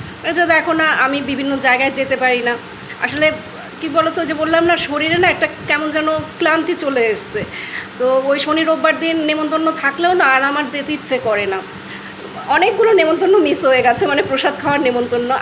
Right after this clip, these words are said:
আগে কিন্তু আমি মাঝে মধ্যে, আহ, মাঝে মধ্যে যেতাম, তোমাদের সাথে শেয়ারও করতাম। কিন্তু ওই যে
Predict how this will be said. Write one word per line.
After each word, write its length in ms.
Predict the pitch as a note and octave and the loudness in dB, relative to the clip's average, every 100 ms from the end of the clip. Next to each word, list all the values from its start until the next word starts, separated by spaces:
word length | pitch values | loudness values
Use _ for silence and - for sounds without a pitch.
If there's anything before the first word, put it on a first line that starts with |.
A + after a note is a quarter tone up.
| B3+ | 2
আগে 120 | C4 | 0
কিন্তু 180 | D4+ - | -2 2
আমি 100 | F#4 | 4
মাঝে 260 | F#4 C4 E4 | 4 2 0
মধ্যে, 220 | E4 G#4+ | 0 0
আহ, 300 | - G#3 A#3+ | -2 -2 0
মাঝে 220 | A#3+ A#3+ | 0 0
মধ্যে 200 | C#4+ D4+ | -2 -2
যেতাম, 380 | C4 C4+ C4+ G3+ F3+ - - | -2 -2 0 -2 -2 -12 -6
তোমাদের 240 | C4 C4+ C#4 | 0 0 0
সাথে 200 | D4 D4+ | -2 -2
শেয়ারও 340 | D4 B3+ C#4 - | 2 2 2 0
করতাম। 260 | G#3+ G3 - - - - - | -2 -4 -6 -8 -12 -10 -6
কিন্তু 220 | A#3+ D#4+ D#4 D4 | -4 -2 0 4
ওই 120 | D#4 | 4
যে 120 | D#4+ | 4